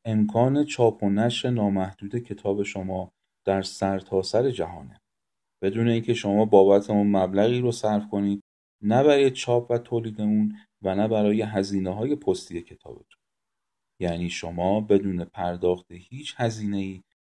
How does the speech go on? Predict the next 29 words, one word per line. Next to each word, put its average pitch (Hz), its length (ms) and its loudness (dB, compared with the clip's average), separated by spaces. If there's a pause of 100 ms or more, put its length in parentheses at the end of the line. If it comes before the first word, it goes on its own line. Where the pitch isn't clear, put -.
(180)
می‌تونید 113 480 -4
خوانندگانی 107 1080 2
از 117 240 -4
کشورهای 104 640 -6
گوناگون 104 520 -2
دنیا 95 400 -4
داشته 78 380 -12
باشید - 280 -16 (540)
و 90 200 -4
علاوه 123 400 4
بر 110 220 2
اون 104 320 0 (360)
از 107 220 -2
حق 104 360 -4
التألیف 104 760 -6 (300)
یا 98 200 4
رویالتی 95 760 -2
سی 104 240 -8
و 90 100 0
پنج 117 380 -8
تا 123 80 -4
هفتاد 95 500 -8
درصدی 95 540 -6
فروش 120 360 -10
کتابتون 95 680 -10
هم 90 220 -12
بهره - 380 -10
مند - 100 -20 (120)
بشید. - 200 -18